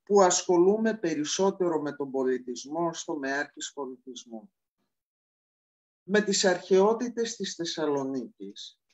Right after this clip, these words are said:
υπάρχουν φορείς πολιτών οι οποίοι έχουν πάρει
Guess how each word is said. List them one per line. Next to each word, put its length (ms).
υπάρχουν 680
φορείς 540
πολιτών 760
οι 120
οποίοι 320
έχουν 420
πάρει 380